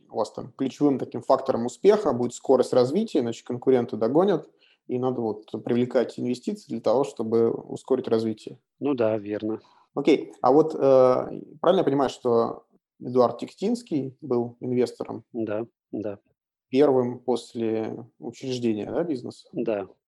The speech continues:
Speaker 2: Ну, то есть первым после учреждения, и вот, э,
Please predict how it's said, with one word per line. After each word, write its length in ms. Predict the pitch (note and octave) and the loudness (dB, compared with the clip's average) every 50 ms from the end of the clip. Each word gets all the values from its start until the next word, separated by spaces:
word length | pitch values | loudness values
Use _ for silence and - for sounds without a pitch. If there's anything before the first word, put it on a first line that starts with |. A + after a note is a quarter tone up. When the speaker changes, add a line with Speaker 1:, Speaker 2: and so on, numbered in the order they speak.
| _ _ _ _ _ _ _ _ | _ _ _ _ _ _ _ _
Speaker 2:
Ну, 180 | - D#3+ G3+ G3 | 0 2 2 4
то 120 | - F3 | 4 2
есть 180 | D3+ C#3 - _ | 2 2 0 _
первым 340 | - D#3+ D#3 D#3+ D#3+ D3+ C#3 | 0 2 4 4 4 4 4
после 320 | - C#3+ C#3+ C#3 - - C3+ | 4 2 2 2 2 0 0
учреждения, 880 | B2 - - C#3 B2+ B2 A#2+ - - F#3 G#3 G#3+ G#3 D#3 B2+ A#2 A2+ | 0 0 -2 -4 -4 -6 -8 -4 0 2 4 4 6 6 6 4 4
и 40 | A2 | 2
вот, 340 | G#2+ A2+ A#2+ B2 - _ - | 2 0 0 0 -2 _ -14
э, 220 | - - - - | -20 -20 -20 -20